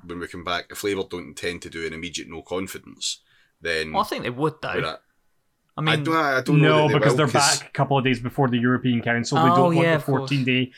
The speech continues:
Speaker 3: F T P A, um, uh, rundown to trigger over the time of the E U Council, especially since it could probably run into,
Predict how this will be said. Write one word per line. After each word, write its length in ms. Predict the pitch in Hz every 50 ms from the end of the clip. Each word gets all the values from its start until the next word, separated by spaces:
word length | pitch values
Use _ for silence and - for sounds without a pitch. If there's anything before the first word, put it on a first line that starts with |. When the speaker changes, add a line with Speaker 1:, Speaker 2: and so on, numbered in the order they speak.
| - _
Speaker 3:
F 220 | - 135 127 117 -
T 120 | - 131
P 540 | 120 - 131 123 123 120 123 127 127 135 135 -
A, 180 | 135 120 120 117
um, 240 | 117 117 117 117 - _ _ _ - 143
uh, 60 | 123
rundown 480 | 117 113 117 117 123 117 131 123 123 117
to 100 | 123 117
trigger 420 | - - 123 113 113 123 131 127 -
over 300 | 143 131 123 117 127 123
the 140 | 113 120 117
time 260 | - 127 123 120 117
of 80 | 117 113
the 60 | 120
E 160 | 127 123 127 120 117
U 100 | 113 110
Council, 500 | - 127 123 120 123 120 - 135 127 - - _ -
especially 420 | - - 139 127 - - 135 117
since 300 | - - 123 120 113 -
it 160 | 131 131 135
could 180 | - 123 113 -
probably 420 | - 123 117 113 117 117 120 117
run 200 | 110 117 117 113
into, 420 | 113 113 110 - 123 117 113 110